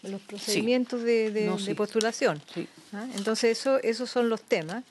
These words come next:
Speaker 2: Esos son los temas.
Speaker 1: Eh.
Speaker 2: Y además, presidenta, en la página setenta del comparado, hay un indi-, en la última página, hay una indicación del Ejecutivo que propone reemplazar en todo el texto del proyecto la expresión "sociedad administradora"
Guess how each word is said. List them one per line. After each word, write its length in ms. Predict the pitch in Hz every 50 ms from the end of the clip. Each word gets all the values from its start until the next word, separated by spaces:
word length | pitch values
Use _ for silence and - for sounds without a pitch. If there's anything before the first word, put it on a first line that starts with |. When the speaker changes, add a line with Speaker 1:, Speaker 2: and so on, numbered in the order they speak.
| _ - - -
Speaker 2:
Esos 200 | - - 185 -
son 160 | - - 208 196
los 80 | 175
temas. 220 | - 233 233 240 -
Speaker 1:
Eh. 40 | 190
Speaker 2:
Y 80 | 196
además, 320 | 185 185 185 185 208 220 -
presidenta, 580 | - 240 226 - 240 240 247 247 - 269 - - - - - - - - - 175
en 100 | 180 175
la 80 | 175
página 320 | - - - 247 240 226 -
setenta 500 | - 185 - 220 233 254 254 - 277 277
del 140 | 269 247
comparado, 560 | - 262 247 240 - 262 254 226 202 214 240 - -
hay 180 | 220 214 208 226
un 80 | 226
indi-, 320 | 220 208 202 180 190 185 -
en 140 | 180 165 160
la 80 | 180
última 340 | 208 226 208 - 220 214 214
página, 320 | 208 190 180 - 202 214 -
hay 120 | 208 226 247
una 100 | 247 247
indicación 540 | 233 208 214 196 196 185 - - 233 247
del 140 | 247 262 254
Ejecutivo 640 | 254 - 262 214 233 233 - 240 220 190 185 214 - - - - - - - - - - - - -
que 100 | - 202
propone 340 | - 190 190 185 220 233 240 226
reemplazar 500 | 220 214 196 - 190 180 - 240 233 208
en 140 | 185 165 - _ -
todo 360 | - 262 285 302 311 339 339 -
el 160 | - 214 185
texto 460 | _ - 254 285 285 - - 285 269
del 120 | 262 247 233
proyecto 600 | - 208 214 196 233 254 247 - - - 254 -
la 80 | 208 196
expresión 500 | - - - 202 - - 226 202 165 143
"sociedad 760 | - - - 185 175 - - 190 175 160 170 190 226 277 - -
administradora" 840 | 294 285 277 277 277 277 277 - 269 277 269 240 175 165 185 240